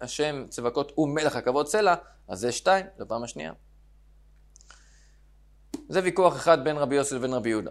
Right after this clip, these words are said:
ויכוח נוסף, "זמרו אלוקים, זמרו. זמרו למלכנו,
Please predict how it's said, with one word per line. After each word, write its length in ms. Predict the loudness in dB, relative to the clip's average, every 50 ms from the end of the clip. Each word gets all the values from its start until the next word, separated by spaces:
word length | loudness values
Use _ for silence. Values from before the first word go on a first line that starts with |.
| -8 -6
ויכוח 260 | 2 4 4 4 4
נוסף, 260 | 2 -6 -6 -6 -6
"זמרו 800 | -6 -4 -2 0 0 0 0 0 4 4 6 6 6 4 2 2
אלוקים, 680 | 0 2 2 2 0 2 2 2 2 2 0 -4 -8 -12 -16 _ _ _ -20 -20 -20 -20 -20 -20 -20 -20 _ -14
זמרו. 600 | -6 0 2 2 4 4 4 2 2 0 -2 -10 -12 -18 -20 -20 _ _ -20 -20 -20 -20 -20 -20 -20 _ -10
זמרו 840 | -4 2 2 2 2 2 4 4 6 8 8 8 6 4 2 -4 -18 -20 _ _ _ _ _ _ _ -20 _ _ -20 -18 -8
למלכנו, 1080 | -2 2 4 4 6 6 4 4 4 2 4 8 8 8 8 8 2 -4 -6 -6 -12